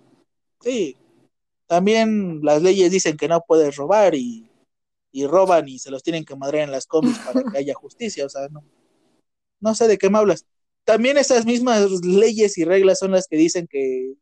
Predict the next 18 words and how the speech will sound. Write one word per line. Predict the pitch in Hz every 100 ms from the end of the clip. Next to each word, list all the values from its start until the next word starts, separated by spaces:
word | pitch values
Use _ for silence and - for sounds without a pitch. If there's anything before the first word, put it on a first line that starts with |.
| _
se | - 156
podrían | 156 165 185
ir | 202
a | 175
la | 151
cárcel | 165 170 170
los | 147
que | -
le | 135
pegaron | - 143 170 160
al | 139
ratero | 143 139 160 165
por | 139 135
exceso | - 160 160 139
de | 127
defensa, | 127 208 214 151
o | 143
sea, | 151